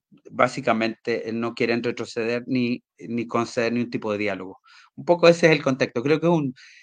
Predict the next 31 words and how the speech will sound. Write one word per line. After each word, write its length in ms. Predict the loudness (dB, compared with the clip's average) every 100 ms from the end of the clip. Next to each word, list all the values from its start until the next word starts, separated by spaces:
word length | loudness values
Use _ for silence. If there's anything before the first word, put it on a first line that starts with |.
| _
es 100 | -2
un 340 | -2 -2 -6 -12 _ _
momento 580 | 2 4 2 2 0 2
no 200 | 2 2
muy 180 | 2 0 0
propicio, 840 | 0 2 2 -2 0 -2 -2 -4 -10 _ _
eh, 380 | -12 -10 -8 -6 2
para 480 | 4 4 4 2 0
acuerdos 480 | -2 4 4 2 -2
mínimos, 340 | -2 -2 -2
lamentablemente. 800 | -2 -2 0 -2 0 -4 -6 -8
Eso 140 | -10
yo 120 | -10
espero 240 | -8 -8 -10
que 140 | -8
cambie, 320 | -6 -6 -6
pero 160 | -14 -18
un 60 | -18
poco 240 | -20 -18
es 140 | -16 -16
el, 160 | -16 _ _ _ _
e-, 140 | -14 -8
en 200 | -4 -2
eso 220 | -2 -4
nos 160 | -4
encuentran 600 | -4 -4 -6 -6 -8 -10
los 120 | -10 -14
cincuenta 480 | -8 -8 -6 -6
años 160 | -6 -8
del 100 | -16
golpe. 300 | -18 -20